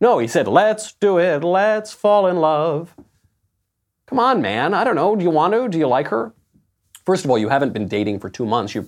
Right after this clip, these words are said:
you said you're friends with her for three years. Three years, you haven't come to a conclusion? I'm not saying you gotta move there. I'm not saying you gotta move there even to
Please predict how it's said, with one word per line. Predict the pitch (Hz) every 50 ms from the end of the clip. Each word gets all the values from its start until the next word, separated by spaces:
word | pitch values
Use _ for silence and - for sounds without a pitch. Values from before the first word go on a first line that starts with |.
| -
you | - 123 117
said | 117 - 190 180
you're | 101 95
friends | 95 - 127 123 127
with | 123 120
her | 117
for | 107 -
three | 101 - - 135 117
years. | 113 135 156 131 - - - - _ _ _ _ _ _ _ _ _ _ _ _ _ _ _ _ _ _ _ _ _ _ _ _
Three | _ - 143 143 143
years, | 127 123 131 156 175 151
you | 135 127
haven't | 127 131 127 -
come | - 123 127 123
to | 120
a | 107
conclusion? | - 110 101 123 131 135 143 143 196 185 190 214 202 185 - _ _ _ _ _ _ _ _ _ _ _ _ _ _ _ _ _ _ _ _ _ _ _ _ _ _ _ -
I'm | 202 269
not | 311 294 - -
saying | - 277 285 208
you | 151
gotta | 127 - - 135
move | 127 165 269 277 156
there. | 117 - - - - _ _ _ _ _ _ _ _ _ _ _ _ _ _ _ _ _ _ _ _ _ _
I'm | - 208
not | 269 277 226 -
saying | - 175 165
you | 165
gotta | 156 165 160 156
move | 160 170 170 156
there | 156 156 147 143 147 175
even | 180 190 175 190 185 180 160 156 - _ _ _
to | - - 160 151 147 143 139 131 139